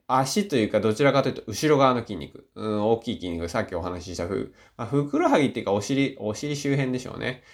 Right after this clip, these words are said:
の筋肉が非常に大事になってくるんで、まあ、それを筋肉を使えるようなフォーム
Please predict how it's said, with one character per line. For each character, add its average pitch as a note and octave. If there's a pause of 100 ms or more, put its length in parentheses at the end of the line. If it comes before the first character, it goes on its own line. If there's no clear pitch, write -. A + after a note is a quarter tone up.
(240)
の D3+
筋 D3
肉 A2+
が A#2
非 A2
常 A2
に G#2
大 A2
事 G2+
に E2+
な F2
っ E2+
て F#2
く F#2
る E2+
ん F2+
で、 G2
ま A2+
あ、 G#2+
そ C#3
れ F3+
を G3
筋 A3+
肉 F3
を B2+
使 -
え F3+
る F3+
よ F3
う -
な C#3
フ C3+
ォ G#3
ー -
ム G2+